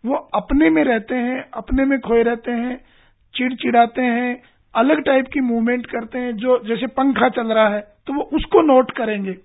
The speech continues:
मतलब घूमने वाली जो चीजें हैं उस type की चीजों में वो ज्यादा interest दिखाएंगे। तो इस type के जो लक्षण हैं आप अगर जानेंगे तभी पहचानेंगे, और इन चीजों से awareness से ये सब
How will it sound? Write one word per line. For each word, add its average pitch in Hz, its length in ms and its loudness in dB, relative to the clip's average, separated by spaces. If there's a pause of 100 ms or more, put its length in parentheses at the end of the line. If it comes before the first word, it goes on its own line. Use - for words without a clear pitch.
मतलब 226 220 -6
घूमने 208 380 4
वाली 302 220 4
जो 277 120 -2
चीजें 240 420 -6
हैं 180 260 -8 (560)
उस - 220 -2
type 269 220 2
की - 120 0
चीजों 269 320 0
में 269 120 2
वो 254 140 0
ज्यादा 214 300 2
interest 233 380 -2
दिखाएंगे। 208 420 -8
तो 339 120 -8
इस - 380 -8
type 311 280 -4
के 349 80 0
जो 339 140 0
लक्षण 269 560 -4
हैं 208 340 -4 (460)
आप 208 320 2
अगर 254 300 2
जानेंगे 262 760 2 (340)
तभी 220 220 4
पहचानेंगे, 247 1000 2 (280)
और 226 580 4 (200)
इन 277 140 -2
चीजों 262 300 -2
से 247 100 -6
awareness 262 600 2
से - 80 -8
ये 208 180 -6
सब 190 140 -8